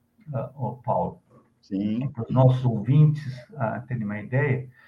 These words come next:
Speaker 1: o Brasil, quando comparado à O C D E, que é a organização que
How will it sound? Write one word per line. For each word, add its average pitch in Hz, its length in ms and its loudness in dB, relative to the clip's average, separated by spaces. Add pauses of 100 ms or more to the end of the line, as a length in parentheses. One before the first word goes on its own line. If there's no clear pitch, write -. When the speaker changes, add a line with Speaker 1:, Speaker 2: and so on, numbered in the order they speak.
(300)
Speaker 1:
o 175 100 -4
Brasil, 170 540 6
quando 165 260 -2
comparado 135 840 2
à - 160 0
O 92 80 -2
C - 220 -10
D 104 160 -10
E, 107 360 0
que - 100 -12
é - 20 -8
a 104 40 -8
organização 110 720 -6
que 92 260 -16